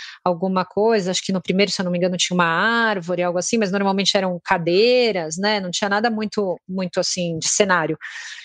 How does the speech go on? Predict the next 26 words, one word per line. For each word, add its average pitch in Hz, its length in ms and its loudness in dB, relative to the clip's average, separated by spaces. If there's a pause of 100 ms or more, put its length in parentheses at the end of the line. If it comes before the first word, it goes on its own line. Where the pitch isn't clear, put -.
(140)
Então, 214 280 2
era, 214 300 2
era 196 400 -2
apenas, 254 640 0
assim, 240 420 -2
caracterização 208 1200 0
e 262 300 2
a 240 40 2
interpretação 233 600 -2
do 233 60 2
ator. 208 280 0
E 185 40 2
pra 208 160 0
mim 220 140 2
foi 254 120 2
uma 233 140 0
sucessão 233 380 0
de 226 80 2
surpresas, 165 680 0
assim, 170 400 0
eu 175 140 4
amei, 190 560 2
achei 202 500 2
a 185 120 -2
interpretação 190 760 -2
maravilhosa 214 800 2